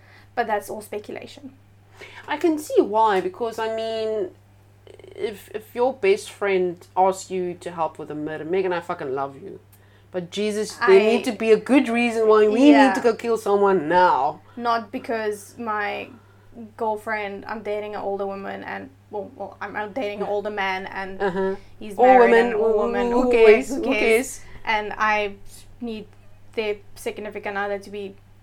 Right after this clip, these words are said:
Speaker 1: murdered.
Speaker 2: Exactly.
Speaker 1: Yeah, I, I get it. I wouldn't, the thing is, I would never put you in that position, though.
Speaker 2: Mm.
Speaker 1: But yeah,
Speaker 2: But
Speaker 1: you,
Speaker 2: we're not
Speaker 1: you
Speaker 2: psycho.
Speaker 1: True. Anyway, <laughs> so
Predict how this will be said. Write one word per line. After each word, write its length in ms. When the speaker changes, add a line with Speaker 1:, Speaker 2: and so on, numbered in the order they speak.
Speaker 1:
murdered. 340
Speaker 2:
Exactly. 600
Speaker 1:
Yeah, 200
I, 360
I 20
get 200
it. 200
I 160
wouldn't, 400
the 80
thing 200
is, 140
I 140
would 140
never 200
put 240
you 60
in 80
that 160
position, 480
though. 100
Speaker 2:
Mm. 380
Speaker 1:
But 60
yeah, 240
Speaker 2:
But 200
Speaker 1:
you, 60
Speaker 2:
we're 120
not 140
Speaker 1:
you 40
Speaker 2:
psycho. 520
Speaker 1:
True. 320
Anyway, 360
<laughs> 380
so 800